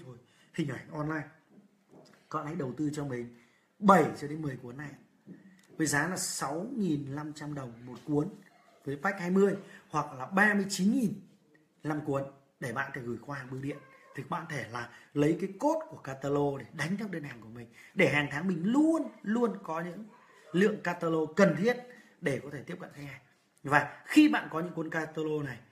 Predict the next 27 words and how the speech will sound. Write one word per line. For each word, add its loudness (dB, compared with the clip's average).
và 4
khi 6
đi 0
tiếp -6
cận 0
những -8
tiệm 0
cắt -8
tóc -4
gội -6
đầu -6
đó -4
thì 0
lời 8
khuyên 2
của -8
bác 0
là -2
gì -8
ạ? -12
Các 0
bạn 4
thể 6
mang 2
theo 4
gì 2
ạ? 0